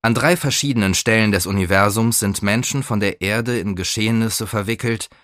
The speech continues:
die nur auf den ersten Blick nichts miteinander zu tun haben. In der von politischen Wirren heimgesuchten Milchstraße haben die geheimnisvollen Igel-Schiffe mehrere Dutzend Planeten besetzt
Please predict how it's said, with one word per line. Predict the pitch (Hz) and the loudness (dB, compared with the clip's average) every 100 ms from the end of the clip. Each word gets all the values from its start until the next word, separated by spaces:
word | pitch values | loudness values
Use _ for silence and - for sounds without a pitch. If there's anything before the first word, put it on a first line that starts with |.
| _ _ _ _ - | _ _ _ _ -2
die | 117 | 2
nur | 139 | 2
auf | 127 | 0
den | 127 | -2
ersten | - 131 127 - 90 | 0 0 0 0 -2
Blick | 80 80 - | 0 -2 -2
nichts | 87 104 - | -4 -4 -4
miteinander | 92 85 90 87 87 85 | -4 -2 0 0 -2 -4
zu | |
tun | 85 - 113 76 | -8 -6 -6 -4
haben. | 80 76 78 73 _ _ _ _ _ _ _ _ _ _ _ _ _ - | -2 -2 -4 -8 _ _ _ _ _ _ _ _ _ _ _ _ _ -4
In | 120 | 0
der | 135 | 2
von | 156 147 | 2 0
politischen | 131 147 170 143 127 101 | 0 -2 -2 0 2 2
Wirren | 101 123 98 82 | 2 0 0 0
heimgesuchten | 92 113 113 101 104 - 92 | 0 2 2 0 -4 -4 -2
Milchstraße | 92 113 - - 117 120 123 131 123 | 0 0 -2 -4 -4 -2 -2 -2 -2
haben | 117 113 | 0 0
die | 110 | -2
geheimnisvollen | 98 92 113 117 110 - 104 98 - | -2 0 2 2 0 -2 -2 -2 -2
Igel-Schiffe | 113 123 107 - 95 90 90 82 | -6 -4 -4 -2 -4 -2 -4 -2
mehrere | 87 107 101 90 92 | -2 -2 -4 -4 -4
Dutzend | 78 110 - - 98 - | -2 -4 -4 -6 -6 -4
Planeten | 87 95 123 90 85 | -2 0 -2 -2 -4
besetzt | 85 101 - - | -2 -2 -4 -10